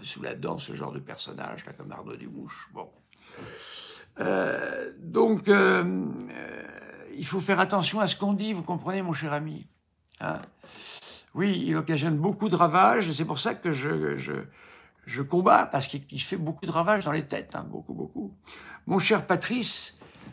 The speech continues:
euh, il faut que vous vous rendiez compte de l'énormité que vous dites. C'est pas de votre faute, hein, c'est votre maître qui vous a formé comme ça, hein.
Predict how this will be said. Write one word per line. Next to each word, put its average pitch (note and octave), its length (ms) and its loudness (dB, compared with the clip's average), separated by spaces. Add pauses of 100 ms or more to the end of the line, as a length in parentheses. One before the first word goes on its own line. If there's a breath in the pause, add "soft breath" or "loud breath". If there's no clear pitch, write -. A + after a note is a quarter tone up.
euh, D#3 400 2
il D#3+ 100 -2
faut C#3+ 160 -4
que F3 60 -4
vous F3 140 2
vous F3+ 60 2
rendiez E3 280 2
compte A3+ 320 0
de D#3+ 80 4
l'énormité F#3+ 800 4
que F3+ 80 -6
vous D3 140 -6
dites. D3 220 -6
C'est E3+ 100 2
pas G3+ 140 4
de F3+ 60 0
votre G#3+ 160 0
faute, A3+ 340 2
hein, G3 120 4
c'est E3+ 120 -2
votre F3 220 -2
maître G#3+ 300 -2
qui D#3+ 100 -8
vous D3 180 -4
a C#3+ 80 -2
formé C#3 260 -6
comme - 180 -6
ça, - 280 -8
hein. - 60 -20